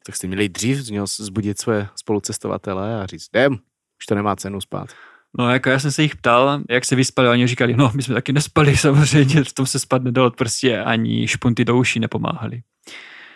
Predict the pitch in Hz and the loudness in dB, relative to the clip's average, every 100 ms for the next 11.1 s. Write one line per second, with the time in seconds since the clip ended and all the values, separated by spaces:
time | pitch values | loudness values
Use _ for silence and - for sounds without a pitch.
0 | _ _ - 160 170 175 - 165 156 123 | _ _ 2 2 4 2 0 0 2 4
1 | 127 156 170 185 185 190 _ _ _ _ | 6 6 4 4 4 0 _ _ _ _
2 | _ 127 127 123 113 - 143 160 170 180 | _ 4 6 6 2 2 2 4 4 4
3 | 180 180 190 202 247 175 135 147 170 - | 4 2 0 0 0 2 2 2 0 -2
4 | 180 180 - 143 147 156 165 - 165 - | -2 -4 -2 2 4 2 0 0 0 0
5 | 165 - 156 - 151 143 160 - 151 135 | -6 -4 -4 -2 -2 0 -4 0 0 2
6 | 131 - 127 139 160 - 143 - 139 131 | -2 2 2 2 0 0 0 2 0 2
7 | 143 139 135 - - 127 143 139 - 143 | 2 2 0 -8 -12 -2 0 0 2 2
8 | 135 131 127 127 - - 120 139 139 123 | 4 2 0 -2 -2 -2 0 4 4 4
9 | 123 131 147 131 131 123 113 120 127 123 | 2 4 2 2 2 2 0 0 2 2
10 | 123 117 113 123 127 127 127 123 123 127 | 2 -2 -2 0 2 2 2 0 -4 -6